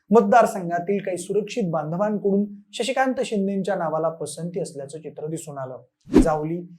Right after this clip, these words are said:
हे शशिकांत शिंदेचं होम ग्राउंड असल्यानं या भागात उदयनराजे पिछाडीवर पडल्याचं चित्र होतं. पंधरा वर्षातील निष्क्रियता रोजगाराच्या बाबतीत उदासीनता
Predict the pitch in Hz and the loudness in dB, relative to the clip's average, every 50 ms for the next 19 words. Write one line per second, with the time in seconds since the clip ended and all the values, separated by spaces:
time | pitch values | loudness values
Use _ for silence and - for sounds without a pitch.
0 | _ _ - 254 - 269 254 - 254 - 254 247 247 226 - 220 190 180 185 180 | _ _ 0 2 2 2 0 -2 -2 -2 0 -2 -2 -2 -2 -4 -4 -2 -4 -6
1 | 180 175 - 208 180 156 185 190 185 190 190 180 175 170 151 147 143 - 185 180 | -6 -4 -4 -4 -2 0 0 0 0 0 0 -2 -2 -4 -4 -6 -6 -4 -4 -4
2 | 185 180 180 175 - - - - _ _ 165 165 170 151 143 147 147 165 185 180 | -4 -4 -6 -8 -12 -14 -16 -20 _ _ -2 -2 0 0 -2 -2 0 0 -2 -2
3 | - - 170 160 175 180 175 170 156 156 143 170 170 170 147 135 - - 165 160 | -2 -6 -4 -2 -2 -2 -2 -2 -4 -4 -4 -6 -8 -8 -8 -10 -8 -8 -6 -6
4 | 151 147 147 143 - 143 131 131 131 131 127 - 151 - 165 156 - 147 147 147 | -6 -6 -6 -8 -10 -10 -8 -8 -10 -10 -12 -12 -10 -10 -8 -4 -2 -2 -2 -4
5 | 139 - 135 127 - - _ _ _ _ _ - 254 269 285 269 262 240 226 208 | -4 -8 -10 -12 -12 -16 _ _ _ _ _ 0 2 4 4 6 6 6 4 4
6 | - - 214 196 185 214 202 185 170 165 - - 185 180 185 185 175 180 165 160 | 2 0 -2 0 2 2 2 2 0 -2 -6 -6 -4 -2 -2 -2 -2 -2 -2 -4
7 | 160 160 - _ _ _ _ - 156 156 147 156 151 156 156 151 - 151 147 143 | -4 -8 -12 _ _ _ _ -8 -6 -6 -4 -4 -2 -2 -2 -2 -4 -6 -6 -6
8 | 139 - - 156 147 147 139 147 165 180 175 - 208 180 170 - 180 160 | -8 -6 -8 -8 -8 -8 -6 -6 -4 -4 -4 -2 -2 -2 0 0 0 -2